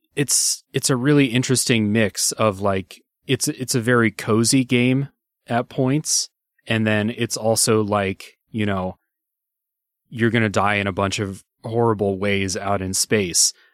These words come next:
But also, uh, when you wake up from dying, uh, you can just go sit down and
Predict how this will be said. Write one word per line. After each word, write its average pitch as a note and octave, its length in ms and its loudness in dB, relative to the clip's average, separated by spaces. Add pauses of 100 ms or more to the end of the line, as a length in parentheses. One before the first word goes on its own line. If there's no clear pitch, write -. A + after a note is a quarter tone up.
(160)
But A#2 180 2
also, B2 640 0 (380)
uh, G2+ 160 -4
when A#2 240 0
you A2 220 0
wake A2+ 320 0
up C3+ 300 2
from G#2 280 -4
dying, A2+ 680 0
uh, G#2+ 320 -2
you A#2 200 -4
can C#3+ 200 -2
just C#3 240 -2
go C#3+ 220 0
sit C#3 220 -2
down C3+ 260 2
and A#2+ 200 2